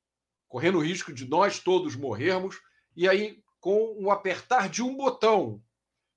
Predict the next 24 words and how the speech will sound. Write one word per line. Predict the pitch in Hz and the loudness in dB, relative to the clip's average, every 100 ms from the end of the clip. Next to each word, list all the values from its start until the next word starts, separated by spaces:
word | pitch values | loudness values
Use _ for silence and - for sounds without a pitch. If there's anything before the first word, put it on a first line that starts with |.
| _ | _
o | 127 | -14
problema | 135 131 165 180 | -6 2 2 4
da | 160 | 4
humanidade | 160 165 170 139 151 120 123 | 4 2 2 2 2 0 -4
deixou | 151 - 202 | -4 0 0
de | 202 | 0
ser | - 143 113 101 | -6 -6 -8 -6
o | 131 | -8
vírus | 117 151 196 240 - - _ _ _ _ _ - | -4 2 2 2 -10 -16 _ _ _ _ _ -14
e | |
passou | 113 131 127 170 156 | 0 0 2 0 -2
a | |
ser | 117 165 175 _ _ _ | 0 -4 -4 _ _ _
fascismo. | _ 156 156 - 160 139 113 92 - _ _ _ _ _ _ | _ 0 2 -2 -6 -6 -10 -12 -20 _ _ _ _ _ _
De | 269 | 4
uma | 330 | 8
hora | 330 | 8
para | 302 285 | 6 4
outra, | 233 269 262 156 - _ | 8 8 6 -12 -18 _
né, | 190 240 | -8 -4
em | 180 | -6
questão | 180 175 - 190 208 | -4 -6 -2 0 0
de | 190 233 | -2 -8
minutos, | 233 277 247 247 240 117 - | -8 -4 -2 -2 -4 -12 -14